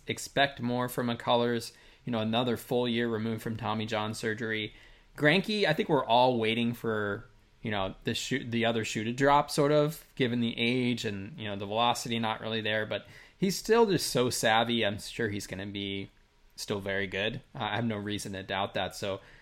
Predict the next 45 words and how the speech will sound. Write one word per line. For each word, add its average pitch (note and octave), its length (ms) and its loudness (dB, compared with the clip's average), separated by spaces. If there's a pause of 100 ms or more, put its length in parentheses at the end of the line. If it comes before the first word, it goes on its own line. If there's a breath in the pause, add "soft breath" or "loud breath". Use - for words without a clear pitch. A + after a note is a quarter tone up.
(220 soft breath)
you G#2 80 -10
know, F#2 60 -4
I'm B2 100 -2
not F3 160 4
really A3 160 2
concerned E3+ 300 0
about D3+ 180 4
the A#2+ 60 -6
starting A2+ 360 -2
pitching. G2+ 580 -6 (420 soft breath)
Uh, F#2+ 420 -2
bullpen, D#3+ 580 6
yes, A#2+ 280 2
because, A2+ 680 -2
you D#3+ 80 -6
know, C#3+ 120 2
we B2 100 2
did E3 220 6
see F#3 160 -2
that D3 180 6
during B2+ 160 0
the A2+ 80 -4
postseason. G#2+ 480 -4
They C#3+ 80 -2
have A#3 140 -2
some A#3+ 200 0
really A#3+ 220 0
interesting, G3 680 0
exciting E3+ 800 0 (300 soft breath)
young C#3+ 300 2
arms D3 320 4
out C#3 160 6
of C3+ 60 4
that C3+ 200 4
bullpen, C3 500 0
hard A#2+ 300 0
throwers. B2 640 2 (440 soft breath)
But D#3+ 120 0
they, G#3+ 360 2
they F#3+ 260 -2
really C#4 260 4
need F#3+ 220 6
a E3 40 8
veteran C3 540 2
there, F3 420 0